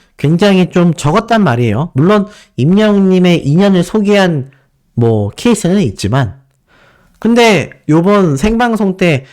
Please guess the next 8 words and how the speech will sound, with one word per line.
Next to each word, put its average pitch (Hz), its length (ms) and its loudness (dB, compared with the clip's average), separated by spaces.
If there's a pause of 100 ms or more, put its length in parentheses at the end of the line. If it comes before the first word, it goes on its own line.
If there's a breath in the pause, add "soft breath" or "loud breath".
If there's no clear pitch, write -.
(160 loud breath)
김성주 160 720 0 (120)
아나운서가 139 560 0
갑자기 143 720 -4 (260 loud breath)
"드디어 180 480 0 (200 loud breath)
히어로를 262 760 -2
찾을 214 280 -4
시간이 135 340 -4
왔다." - 460 -8